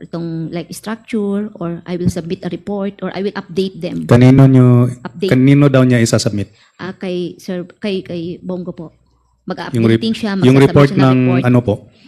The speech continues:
Speaker 1: I do not know, Mister Chair, kung ano yung laman, and I do not know din po kung ano yung update.
Speaker 2: Pero hindi yun report sa regular police work?
Speaker 1: I feel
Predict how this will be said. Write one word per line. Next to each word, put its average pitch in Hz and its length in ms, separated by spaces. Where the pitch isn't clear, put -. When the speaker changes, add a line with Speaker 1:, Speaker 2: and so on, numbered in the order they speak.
Speaker 1:
I 220 80
do 220 160
not 214 160
know, 202 160
Mister 196 240
Chair, 196 240
kung 185 160
ano 190 80
yung 196 160
laman, 175 480
and 175 160
I 185 80
do 190 80
not 190 240
know 196 80
din 190 160
po 190 240
kung 185 160
ano 190 80
yung 185 80
update. - 160
Speaker 2:
Pero 123 160
hindi 127 240
yun 127 160
report 120 320
sa - 160
regular 107 560
police 110 320
work? 107 160
Speaker 1:
I 240 160
feel 247 320